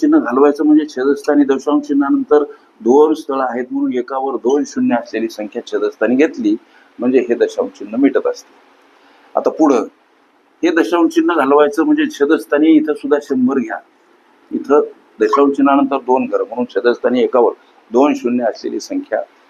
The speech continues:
भागीला स्वरूपात घ्यावीच लागते. हे दोन पदं परस्परांना भागीला म्हणून इथं शंभर,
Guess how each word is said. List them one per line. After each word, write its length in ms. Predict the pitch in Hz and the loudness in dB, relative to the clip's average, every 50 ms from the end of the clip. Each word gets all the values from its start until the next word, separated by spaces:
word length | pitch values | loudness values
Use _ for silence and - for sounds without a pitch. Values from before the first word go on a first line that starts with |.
| _ _ - | _ _ -8
भागीला 380 | - 95 101 98 98 113 120 113 | -4 -2 -2 0 2 4 2 2
स्वरूपात 420 | - - 104 98 98 - - - - - _ _ _ _ _ _ _ _ - | 2 0 -4 -6 -4 -2 -2 -4 -4 -6 _ _ _ _ _ _ _ _ -6
घ्यावीच 360 | 110 - 123 139 135 131 120 | -2 2 2 2 2 2 0
लागते. 280 | 104 - - _ - - _ _ _ _ _ _ _ | -2 -2 -4 _ -18 -18 _ _ _ _ _ _ _
हे 80 | - 135 | 0 2
दोन 260 | 131 143 170 196 190 160 | 4 4 4 2 2 0
पदं 240 | 190 185 185 190 190 | 0 2 2 2 2
परस्परांना 580 | 185 170 160 156 - - 147 131 131 131 135 | 2 0 0 0 -2 -2 0 0 2 2 2
भागीला 500 | 127 113 110 104 98 104 110 104 113 120 131 - - - _ _ _ - | 0 -2 -4 -8 -8 -8 -4 0 0 0 0 0 -6 -18 _ _ _ -8
म्हणून 240 | 104 117 131 135 | -2 0 2 2
इथं 200 | 135 135 135 135 123 | 2 2 -2 -6 -6
शंभर, 340 | - - 113 113 110 120 | -6 -6 -6 -4 -2 -2